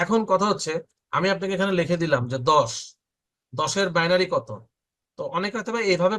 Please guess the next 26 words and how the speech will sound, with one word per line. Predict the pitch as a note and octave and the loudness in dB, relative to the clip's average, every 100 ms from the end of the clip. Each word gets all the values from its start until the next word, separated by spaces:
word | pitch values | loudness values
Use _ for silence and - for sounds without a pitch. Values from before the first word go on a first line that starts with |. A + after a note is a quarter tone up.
| G3+ | -2
পারতে | E3+ F#3+ E3 | 0 0 0
পারেন, | C#3 E3 A3+ _ _ B2 | 0 -2 -8 _ _ -6
ভাগ | C3+ E3 - | -2 -2 -2
করে | G3+ G3+ | 0 2
একটা | F3 F#3 | 0 -2
জিনিস | F3+ F3 | -4 -6
শিখানো | D#3+ D#3 D3 | -6 -4 -2
যায় | B2+ B2 | 0 -2
যে | B2 | -2
দুই | C#3 E3 | -2 0
দিয়ে | F3+ F3 | 0 0
যদি | F3+ E3 | -2 -2
ভাগ | D#3+ - | -2 0
করেন, | E3 G3 C4 _ _ _ _ _ _ _ | 0 0 -4 _ _ _ _ _ _ _
তাহলে | C#3 C#3+ C#3+ C#3 A#2 _ _ _ _ _ - - E3 - | 0 2 2 0 -4 _ _ _ _ _ -18 -10 -10 0
পাঁচ | D#3+ D3+ D3 | 2 2 -2
দুগুণা | D#3+ E3 E3 C#3+ | -4 -2 0 6
দশ, | D3+ E3+ - - _ _ _ | 6 6 -2 -14 _ _ _
এটা | E3 G3 | 0 2
শিখা | F#3 G#3+ | 2 4
লাগবে | G#3 D3 | 4 2
না, | D3 | -2
এমনি | D#3+ D3 | -4 -6
বোঝানোর | D3+ F3+ F3 | -2 -2 -2
জন্য | E3+ D3 | -4 -4
বলতেছি, | B2 C3+ | -6 -8